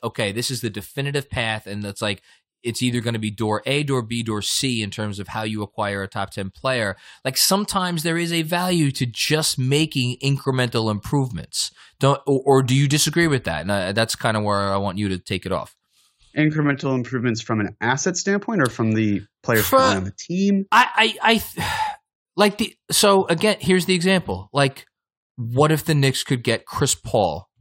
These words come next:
Speaker 1: for, you know, whatever? I, um, st-, uh, uh, you'd need to put a lot of salary into the deal, but, like, I don't know,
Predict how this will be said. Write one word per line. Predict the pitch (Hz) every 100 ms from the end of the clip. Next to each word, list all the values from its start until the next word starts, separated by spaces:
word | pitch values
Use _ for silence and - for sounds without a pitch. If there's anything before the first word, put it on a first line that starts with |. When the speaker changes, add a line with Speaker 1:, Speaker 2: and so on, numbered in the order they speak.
| _ _ _ -
Speaker 1:
for, | - 131 117 110 107 - _ _ _
you | - 127
know, | 98 85 - _ _
whatever? | 135 131 135 95 78 - _ _ _ _
I, | 110 117 110
um, | 98 107 104 101 98 - _ _ _ _ _
st-, | - - - -
uh, | 117 107 104 101 101 101 95 -
uh, | 92 104 - 107 101
you'd | 104 110 107
need | 120 127
to |
put | 120 113
a |
lot | 110
of | 101
salary | - 180 170 135
into | 117 101
the |
deal, | 90 92 87 92 - - - _ _ _
but, | - 113
like, | 113 110 104 - - _ _ _ _ _ _ _ _ _ _ _ _ _ _ _
I | 147
don't | 156
know, | 113 117 143 135